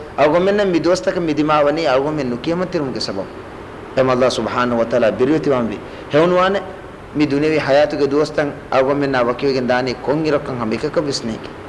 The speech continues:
Em Allah subhanahu wa ta'ala biriyoti wambi. Allah subhanahu wa ta'ala ga mufurta ka keman tir wambi. Ni'mat dabbi faran haduma kurmati ke demiti bambi. Ego tunga go mena kure we emme muhim wal kama ki fardu fasta madara katiru.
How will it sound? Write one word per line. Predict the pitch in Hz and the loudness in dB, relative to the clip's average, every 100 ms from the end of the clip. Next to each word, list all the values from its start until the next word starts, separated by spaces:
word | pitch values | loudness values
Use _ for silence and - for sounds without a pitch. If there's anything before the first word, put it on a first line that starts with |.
| - - - - - - - - - - - - - - - - | -16 -16 -16 -16 -14 -14 -14 -14 -16 -16 -16 -16 -14 -16 -10 -2
Em | 139 | 2
Allah | 135 131 | 4 4
subhanahu | 131 123 131 135 | 2 2 2 2
wa | |
ta'ala | 127 131 123 | 2 4 4
biriyoti | 113 135 139 139 | 4 2 2 4
wambi. | 135 143 147 - - - | 2 2 -4 -8 -16 -2
Allah | 131 147 | 4 4
subhanahu | 143 139 151 170 160 | 4 0 2 2 4
wa | 156 | 2
ta'ala | 165 160 151 | 4 4 4
ga | 143 | 2
mufurta | 165 147 156 | 0 -2 -4
ka | 156 139 | -4 -4
keman | - 139 180 | 0 0 2
tir | 180 165 | 2 2
wambi. | 147 151 156 - - | 2 0 -6 -10 -8
Ni'mat | 135 160 170 175 147 | -2 2 2 2 0
dabbi | 120 151 156 | 2 0 0
faran | 147 143 139 120 | 2 2 2 0
haduma | 135 160 151 | -2 -2 -2
kurmati | 143 139 131 135 | -2 -2 -2 -2
ke | 117 | -2
demiti | 104 147 151 | 0 0 0
bambi. | 135 127 120 - - - - | 0 0 -2 -6 -14 -16 0
Ego | 147 143 | 2 4
tunga | 139 127 | 2 2
go | 123 | 2
mena | 131 123 | 2 0
kure | 120 123 120 | 0 2 4
we | |
emme | 120 123 123 | 4 2 0
muhim | 117 120 | -2 0
wal | 117 117 | 0 0
kama | 120 113 | -2 -2
ki | 120 | -4
fardu | 113 113 110 | 0 0 0
fasta | 107 - 110 | -4 -2 -2
madara | 110 107 104 | 0 0 -2
katiru. | - 110 107 | -2 0 0